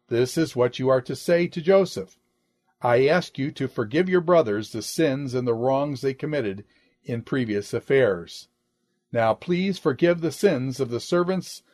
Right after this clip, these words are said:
of the God of your father.' When their message came to him, Joseph wept.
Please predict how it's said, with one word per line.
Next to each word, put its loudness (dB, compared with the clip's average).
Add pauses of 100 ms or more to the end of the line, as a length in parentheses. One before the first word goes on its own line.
(220)
of 0
the 0
God 4
of 0
your -2
father.' 2 (680)
When 0
their 2
message 0
came 0
to -4
him, -6
Joseph -2
wept. -2